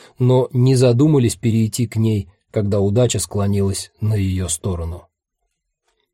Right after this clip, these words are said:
«Когда отправляемся?» спросил Льюис Ланстер. «Тотчас же, без промедления. Остерегайтесь котов и длинных копий, которые могут вам встретиться.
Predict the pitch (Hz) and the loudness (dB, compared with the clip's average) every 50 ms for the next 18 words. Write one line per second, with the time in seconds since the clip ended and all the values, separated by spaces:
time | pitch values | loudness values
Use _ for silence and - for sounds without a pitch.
0 | _ _ _ _ _ - 127 120 117 127 175 240 247 - - - 127 120 110 110 | _ _ _ _ _ 0 2 2 4 4 4 4 4 2 2 2 2 2 4 4
1 | 113 120 143 170 175 - - 226 226 - _ _ _ _ - - - 123 117 - | 4 4 4 2 2 0 0 -2 -4 -4 _ _ _ _ -12 -4 -2 -2 -2 0
2 | - 131 123 123 123 120 127 123 120 113 - - 120 117 117 110 - - - 113 | 0 0 2 2 4 4 4 4 4 2 2 2 2 2 2 0 -2 -4 -8 -8
3 | - _ _ _ _ _ _ _ _ _ _ _ _ _ _ _ _ _ - 123 | -8 _ _ _ _ _ _ _ _ _ _ _ _ _ _ _ _ _ 2 4
4 | 123 123 120 - - - 98 90 92 92 90 80 78 - _ - 95 90 113 123 | 4 4 4 0 -4 -6 -4 -4 -4 -6 -8 -10 -12 -14 _ -8 -4 0 2 2
5 | 127 117 - - 110 107 107 107 101 104 104 104 101 95 90 85 76 71 - _ | 2 2 0 -2 -2 0 0 0 0 2 2 2 2 2 0 -2 -4 -8 -12 _
6 | _ _ _ _ _ _ _ - 117 110 - - 120 110 113 107 131 143 135 117 | _ _ _ _ _ _ _ -4 -2 -2 0 0 0 0 2 4 4 4 4 2
7 | 117 98 - - 113 104 95 - 120 127 135 127 - - - - - 117 113 110 | 0 -2 -2 -2 -2 -2 0 2 2 4 4 4 2 0 -6 -4 -2 -2 0 2
8 | 123 131 131 131 123 120 117 - - - - 139 120 98 98 101 92 80 - _ | 2 2 4 4 4 4 2 0 -2 -2 0 2 2 2 0 -4 -8 -8 -12 _
9 | _ _ _ _ _ - 110 - 113 107 107 107 104 101 92 95 90 92 92 92 | _ _ _ _ _ -4 0 0 2 2 2 2 2 2 0 0 -2 -2 -2 -2
10 | 90 - - - 101 101 92 82 87 82 - - 76 76 - | -2 -4 -4 -2 -2 -2 -2 -4 -6 -8 -8 -8 -10 -14 -20